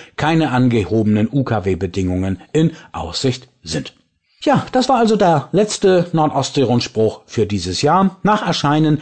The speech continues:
des ersten Deutschland-Rundspruchs im neuen Jahr hören wir uns wieder am siebten und achten Januar, also am Sonntag beziehungsweise Montag dann in der Wiederholungssendung, siebter oder achter Januar, zu den gewohnten Sendezeiten.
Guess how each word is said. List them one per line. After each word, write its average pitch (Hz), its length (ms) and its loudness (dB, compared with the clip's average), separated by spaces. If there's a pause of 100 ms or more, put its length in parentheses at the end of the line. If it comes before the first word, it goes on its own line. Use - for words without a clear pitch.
(180)
des 127 160 0
ersten 135 420 0
Deutschland-Rundspruchs 110 960 -2
im 92 180 -4
neuen 80 320 -6
Jahr 143 360 0 (280)
hören 240 200 4
wir 226 80 4
uns 196 260 0
wieder 120 340 0
am 156 220 0
siebten 160 880 0
und 123 380 -2
achten 98 500 -6
Januar, 131 720 2
also 98 220 -2
am 90 280 -6
Sonntag 110 640 -2
beziehungsweise 95 720 -4
Montag 95 400 -2
dann 92 180 -4
in 90 120 -6
der 80 180 -8
Wiederholungssendung, 110 960 2
siebter 156 340 0
oder 120 180 0
achter 113 280 -4
Januar, 120 500 2
zu 247 140 0
den 214 140 4
gewohnten 120 540 0 (200)
Sendezeiten. 90 880 -4